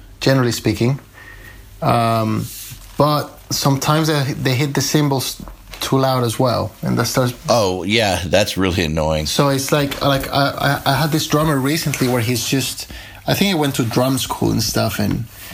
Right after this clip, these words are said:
Speaker 1: and he, he just knows how to hit the drums so well. Like, he'll just hit the drums hard, but not super hard.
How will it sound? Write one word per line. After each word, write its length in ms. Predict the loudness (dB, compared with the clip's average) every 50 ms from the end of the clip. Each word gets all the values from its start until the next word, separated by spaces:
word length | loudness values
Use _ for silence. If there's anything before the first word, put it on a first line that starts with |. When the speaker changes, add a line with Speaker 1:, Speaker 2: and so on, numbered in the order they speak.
| -16 -16 -16 -18 -16 -8 -2
Speaker 1:
and 180 | 0 2 2 2
he, 640 | 2 0 0 0 0 0 0 0 -2 -2 -4 -8 -12 -18 -20 -20 -20 -20 -20 -20 -20 -20 -20 -20 -20 -18 -16 -16 -14 -10 -4
he 160 | 0 0 2
just 260 | 2 2 0 0 0
knows 340 | 2 2 4 2 2 0 0
how 120 | -2 -2
to 120 | -4 -4 -2
hit 180 | -2 -2 0
the 80 | 0 -2
drums 340 | 0 0 0 0 0 -2 -2
so 220 | 0 0 2 2
well. 300 | 2 0 0 0 0 0
Like, 160 | 0 -2 0
he'll 180 | 0 0 0 0
just 440 | 0 -2 -2 -2 -4 -6 -8 -10 -14 -18 -18 -18 -18 -18 -18 -20 -12 -4
hit 160 | 0 0 2
the 80 | 2 2
drums 280 | 2 2 2 2 2
hard, 360 | 0 0 2 2 2 0 0 0
but 120 | 0 0
not 220 | 0 0 0 -2 -2
super 340 | -2 0 0 0 2 0 0
hard. 400 | 2 2 2 0 0 -2 -4 -6